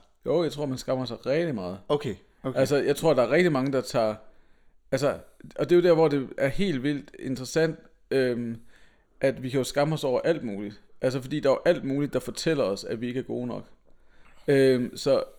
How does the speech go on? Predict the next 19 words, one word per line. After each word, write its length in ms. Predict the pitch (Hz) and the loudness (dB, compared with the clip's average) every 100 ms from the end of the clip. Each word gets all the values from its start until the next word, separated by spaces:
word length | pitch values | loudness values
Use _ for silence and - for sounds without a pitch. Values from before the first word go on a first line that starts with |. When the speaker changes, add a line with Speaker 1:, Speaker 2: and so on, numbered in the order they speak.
| - | -10
Speaker 1:
så 120 | - | -6
hvis 140 | 127 131 | -4 -4
skam 340 | - 160 170 | -2 2 2
handler 280 | 135 151 156 | 0 -2 0
om, 260 | 123 131 - - | 0 -2 -6 -10
at 300 | - 123 - - _ _ _ - - | -4 -4 -6 -20 _ _ _ -20 -12
fornemmelsen, 640 | 139 135 156 131 - 120 | -4 0 0 -2 -4 -6
jeg 80 | 113 | -4
tror 120 | 135 | 0
også, 120 | 127 127 | 0 -2
det 80 | 127 | -4
er 60 | |
Brené 140 | 117 110 | -4 -2
Brown, 440 | 120 113 123 135 127 - - | 0 0 0 -4 -8 -18 -16
sådan 180 | - | -8
en 40 | 120 | -6
amerikansk, 680 | 104 104 139 120 101 - 110 | -4 -6 -4 -4 -4 -8 -8
øh, 140 | 92 | -8
skamforsker. 760 | - 113 110 - 92 95 - | -4 -2 -2 -6 -12 -12 -14